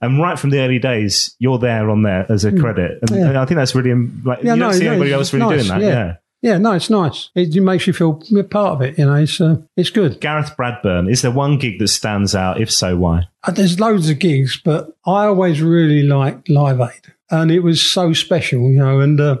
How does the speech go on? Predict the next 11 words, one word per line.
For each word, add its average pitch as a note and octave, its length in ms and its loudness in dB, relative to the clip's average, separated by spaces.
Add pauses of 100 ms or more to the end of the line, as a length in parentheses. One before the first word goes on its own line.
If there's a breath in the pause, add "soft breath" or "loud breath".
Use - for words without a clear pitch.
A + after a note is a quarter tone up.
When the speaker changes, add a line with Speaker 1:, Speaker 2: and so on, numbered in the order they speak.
(180)
Speaker 2:
I A3 180 0
think G#3 180 0
I G3 40 2
was F3 160 0
more F#3 260 2
nervous D#3+ 460 0
than C3+ 100 2
the C3+ 60 2
band B2+ 380 -2
that D#3+ 220 -12
day C#3+ 220 -4